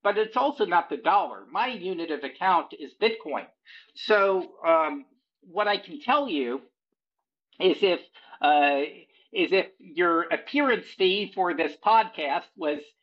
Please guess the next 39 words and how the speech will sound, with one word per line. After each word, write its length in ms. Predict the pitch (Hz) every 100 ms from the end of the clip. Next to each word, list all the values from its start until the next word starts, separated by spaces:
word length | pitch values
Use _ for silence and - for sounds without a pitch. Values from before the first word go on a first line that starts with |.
| _
was 200 | 190 165 -
ten 220 | - 214 175
thousand 480 | 190 185 185 190
dollars 520 | 156 180 151 139 208 233
and, 160 | 175 147 _ - -
uh, 260 | 156 156 139 - - -
I 160 | 170
could 220 | 185 185
expect 560 | 175 - - 196 - -
a 260 | 170 165 - -
check 220 | 214 - - - -
in 160 | 202 180
the 60 |
mail 480 | 170 160 180 180 180
tomorrow 600 | - 156 170 165 156 175 190
for 100 | 165
ten 260 | - 202
thousand 420 | 185 180 160 156
dollars 480 | 151 151 147 147 160 -
for 120 | 165
having 380 | 131 170 190 156
me 160 | 156
on 240 | 160 156 143
this 160 | 135 -
podcast, 540 | 180 214 196 143 131 214 _ _ _ _ _ _ _ _ _ _ _
you 180 | 156 151
know 140 | 165
what 140 | 160 147
I 100 | 139
would 180 | 156
do 140 | 254 285
with 180 | 208 131
it, 80 |
of 180 | 107 -
course. 300 | - 107 85 - - _ - _
I 160 | 143 135
would 200 | 143 147
cash 380 | 151 147 156 202
it 220 | 214